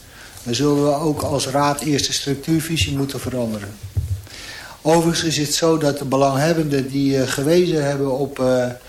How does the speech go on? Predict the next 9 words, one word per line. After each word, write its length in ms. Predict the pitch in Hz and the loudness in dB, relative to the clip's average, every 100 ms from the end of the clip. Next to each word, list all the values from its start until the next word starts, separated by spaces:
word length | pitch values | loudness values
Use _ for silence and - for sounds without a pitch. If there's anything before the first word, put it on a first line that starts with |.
| - - - - - - | -20 -18 -20 -20 -20 -8
het, 320 | 131 127 127 | -2 0 0
eh, 360 | 127 127 120 151 | 0 2 2 2
overleg... 560 | 139 131 143 170 165 - | 2 2 4 4 2 0
als 220 | 156 135 | 0 0
het 120 | 131 | -2
gaat 340 | - 135 131 | 0 0 -2
over, 460 | 147 139 123 127 123 | 0 2 2 0 0
eh, 60 | 123 | 0
strandbungalows, 960 | - 135 127 120 120 120 120 147 - | 0 0 0 0 0 0 0 -2 -6